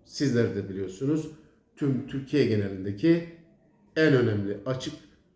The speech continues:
tüm illerimizde en fazla açık özel eğitim alanında.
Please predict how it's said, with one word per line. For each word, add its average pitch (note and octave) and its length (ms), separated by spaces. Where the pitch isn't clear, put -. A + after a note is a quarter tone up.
tüm F3 320
illerimizde A2 760
en C#3+ 220
fazla G#2 340
açık F3 360
özel C#3 300
eğitim A2 360
alanında. - 260